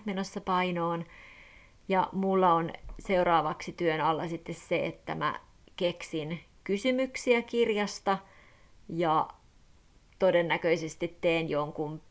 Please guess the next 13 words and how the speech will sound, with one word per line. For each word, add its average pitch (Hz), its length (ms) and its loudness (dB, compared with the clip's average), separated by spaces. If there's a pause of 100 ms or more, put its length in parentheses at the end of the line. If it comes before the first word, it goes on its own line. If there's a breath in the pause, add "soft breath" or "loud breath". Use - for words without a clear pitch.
(480)
pienen 147 500 0
suomi-, 147 680 -2
suomi-sanaston. 156 1500 -4 (1900 soft breath)
No 185 180 -2
ehkä 190 320 -2
myös 165 280 -8
pienen 156 360 -4
suomi-englantisanaston, 160 1200 -6
mutta 180 220 -6
todennäköisesti 196 800 -2
vaan 170 300 2
suomi-, 160 520 -4
suomi-sanaston 196 1040 -2